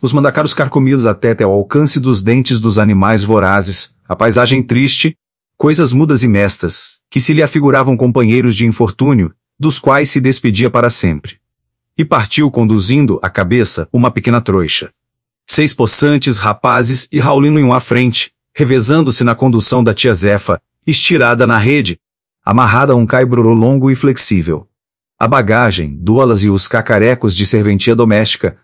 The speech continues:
foi levada na véspera por outros trabalhadores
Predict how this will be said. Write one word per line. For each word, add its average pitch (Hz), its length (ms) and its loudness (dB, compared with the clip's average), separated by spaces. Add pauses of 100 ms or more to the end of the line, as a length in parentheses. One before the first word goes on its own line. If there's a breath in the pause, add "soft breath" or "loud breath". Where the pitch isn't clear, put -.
(140 soft breath)
foi 147 200 0
levada 127 420 2
na 123 100 2
véspera 120 600 0
por 104 220 0
outros 117 360 0
trabalhadores 101 960 0